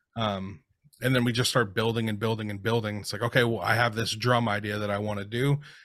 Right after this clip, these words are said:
And then it's just layering, layering, layering, layering until we, we kinda start refining the process. And, uh, we kinda had, like, a sixth unsung member of the band, which was our, our producer. Um, have you ever heard of the band Seven Horns, Seven Eyes?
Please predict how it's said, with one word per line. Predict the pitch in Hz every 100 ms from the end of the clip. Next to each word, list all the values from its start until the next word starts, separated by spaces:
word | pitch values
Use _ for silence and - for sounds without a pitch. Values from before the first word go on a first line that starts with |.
| -
And | 98
then | 87
it's | -
just | -
layering, | 95 98 - 104
layering, | 101 104 98 98
layering, | 107 101 101 98
layering | 107 107 107
until | 113 107 113
we, | 110 107
we | 104 113
kinda | 113 104
start | - 110
refining | 104 - 113 107
the | 95
process. | - 101 110 - 101 -
And, | 110 113 107 110 _ _ _ _ _ _ _ -
uh, | 117 113
we | 123
kinda | 143 190
had, | 160 202 170
like, | 120
a |
sixth | - - - 139 - -
unsung | - 123 - 120 113
member | 104 113 113
of | 98
the | 92
band, | 104 110 104 104
which | 104 -
was | 110
our, | 110 107 104 98 -
our | 101
producer. | - 110 120 117 110 104 -
Um, | 113 107 104 101 98
have | 123 127
you | 165
ever | 175
heard | 180 180
of |
the | 147
band | 120 113
Seven | - 113 113
Horns, | 110 117 110
Seven | - 107 98
Eyes? | 104 113